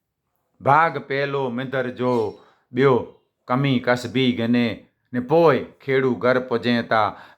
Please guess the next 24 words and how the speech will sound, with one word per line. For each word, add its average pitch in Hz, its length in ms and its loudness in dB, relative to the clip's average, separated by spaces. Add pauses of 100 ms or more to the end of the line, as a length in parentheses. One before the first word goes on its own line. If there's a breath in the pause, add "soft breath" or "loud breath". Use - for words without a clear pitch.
ધાઈ 120 360 2
તા 113 360 -2 (200)
ખરવાડ 110 540 2
મેં. 107 440 -6 (260 soft breath)
ને 98 80 -14
ધાઈ 117 400 0
નવડે 110 420 0
લા 107 240 2
ભને 107 340 -6
તા 101 240 -2
ખરા 110 360 -4
તા 107 260 -6
ખરવાડ 104 600 0
મેં. 110 300 -4 (200 loud breath)
ને 151 80 0
ખાઈ 160 460 2
વ્યો 208 240 4
હલ 190 300 2
રચી 190 420 0
ને 185 200 -2
ખરા 175 420 0
ને 165 220 -4
ખરવાડ 135 560 0
પણ. 92 260 -8